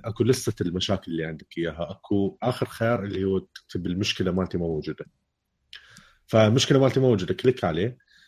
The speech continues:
وكتبت بالنص، وكتبت الصدق بصراحة يعني، كتبت له يعني هيجي. <laughs> جدًا بوضح. قلت له بصراحة ما دا أشوف Things three تستاهل إنه واحد يسوي له upgrade، راح أبقى على Things two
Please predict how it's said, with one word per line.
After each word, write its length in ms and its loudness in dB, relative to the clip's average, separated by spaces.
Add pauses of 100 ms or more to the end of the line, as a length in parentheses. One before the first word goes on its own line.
(220)
وكتبت 380 6
بالنص، 600 0
وكتبت 340 6
الصدق 420 6
بصراحة 600 -4
يعني، 300 -6 (200)
كتبت 200 2
له 80 10
يعني 380 6
هيجي. 340 -2 (560)
<laughs> 580 4
جدًا 380 6
بوضح. 480 0 (840)
قلت 160 6
له 60 10
بصراحة 420 6
ما 80 8
دا 100 4
أشوف 340 -2 (180)
Things 220 2
three 500 2
تستاهل 380 0
إنه 100 0
واحد 240 -4
يسوي 260 -6
له 140 -4
upgrade، 360 -2
راح 160 -4
أبقى 200 -2
على 160 -2
Things 460 -8
two 20 -6